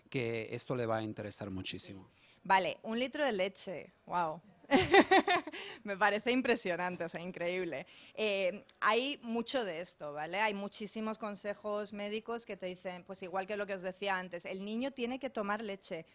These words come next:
Speaker 2: la embarazada tiene que tomar leche porque el calcio, porque no sé qué. Lo que te he dicho, el ca-, el, la leche te lo quita al final, o sea, te da calcio, pero te lo quita por otro lado. Entonces, al final, es que no le hace ninguna falta y, es más, no le va a hacer bien. Entonces,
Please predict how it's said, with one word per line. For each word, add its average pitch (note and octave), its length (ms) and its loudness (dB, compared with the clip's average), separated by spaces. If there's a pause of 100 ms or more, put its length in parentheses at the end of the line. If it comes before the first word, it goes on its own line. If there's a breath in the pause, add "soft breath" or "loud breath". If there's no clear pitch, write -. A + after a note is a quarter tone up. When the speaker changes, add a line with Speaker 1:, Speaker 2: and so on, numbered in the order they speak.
Speaker 2:
la G3 100 -2
embarazada F#3 560 -2
tiene A#3 260 -6
que B3 80 -6
tomar G3+ 300 -4
leche A3+ 260 -10
porque F#3+ 240 -10
el E3+ 120 -6
calcio, G3+ 420 -4
porque F3+ 200 -10
no F3 100 -10
sé F3+ 140 -12
qué. F#3+ 160 -6 (500 soft breath)
Lo F#3+ 180 -2
que F3 100 -4
te F#3 160 -2
he G3+ 40 0
dicho, E3+ 420 -6
el F3+ 160 -6
ca-, F#3 140 0
el, - 300 -6
la F#3 180 0
leche F3+ 200 -6
te G#3 120 -4
lo E3+ 120 -4
quita F3+ 400 -10 (200)
al F3 120 -4
final, E3 460 -8
o E3+ 60 -16
sea, E3+ 240 -4
te F3 320 -6
da F3+ 160 0
calcio, G#3 420 -2
pero G3+ 180 -6
te E3+ 80 -8
lo D#3+ 140 -8
quita F3+ 320 -4
por F3+ 140 -6
otro D#3+ 240 -8
lado. E3 340 -4
Entonces, E3+ 320 -10
al F3 120 -4
final, F3+ 380 -6
es - 80 -12
que F#3+ 120 -8
no F3+ 100 -4
le F3+ 80 0
hace F#3 180 -4
ninguna F3 340 -8
falta G3 300 -4
y, F3+ 80 -4
es E3+ 120 -8
más, E3+ 240 -8
no E3+ 160 -6
le F3+ 80 -2
va F3 80 2
a - 20 -4
hacer D#3 240 -8
bien. D#3+ 320 -12 (260 soft breath)
Entonces, F3+ 520 -6